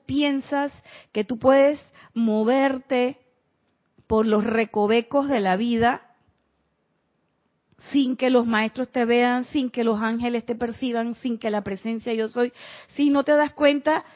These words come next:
que tú, pa' donde tú te metas, en el recoveco donde te metas, ahí está la presencia yo soy contigo. Y así como decía la hija de un,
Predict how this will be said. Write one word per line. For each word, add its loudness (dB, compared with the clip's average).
que 0
tú, 0
pa' 2
donde 2
tú -2
te 0
metas, 0
en 0
el 0
recoveco 0
donde 0
te 0
metas, -4
ahí 0
está -2
la -2
presencia -6
yo -2
soy -4
contigo. -4
Y -6
así -4
como 0
decía 0
la 0
hija -2
de 0
un, -6